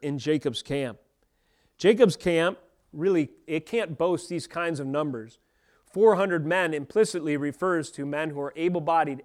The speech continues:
and can bear the sword. And do you remember Esau?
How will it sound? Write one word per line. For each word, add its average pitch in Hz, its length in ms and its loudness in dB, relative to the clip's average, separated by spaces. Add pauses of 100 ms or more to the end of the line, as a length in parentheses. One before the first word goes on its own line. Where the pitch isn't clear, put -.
and 139 160 -10
can 127 180 -10
bear 139 260 -4
the 113 80 -14
sword. 131 480 -10 (580)
And 170 140 0
do 185 80 2
you 220 60 0
remember 196 420 2
Esau? 202 640 -2